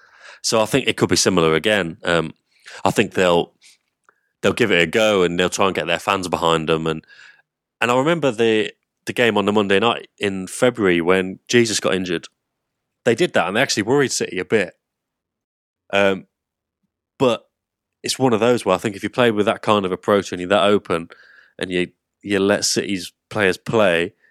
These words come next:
they're gonna punish you in the end. So I wouldn't be surprised if it was a,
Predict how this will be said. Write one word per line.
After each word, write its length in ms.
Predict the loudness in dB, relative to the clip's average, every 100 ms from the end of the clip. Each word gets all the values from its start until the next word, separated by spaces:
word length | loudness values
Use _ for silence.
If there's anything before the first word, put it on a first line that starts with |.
| -6
they're 100 | -2
gonna 120 | -2
punish 320 | 0 -2 0
you 80 | -2
in 80 | -2
the 160 | -2 -2
end. 180 | -2
So 160 | 0 2
I 80 | 4
wouldn't 200 | 2 -2
be 80 | -4
surprised 640 | -4 0 2 2 -2 -8 -12 _ _ _ _
if 160 | -12 -8
it 80 | -6
was 160 | -2
a, 240 | 0 0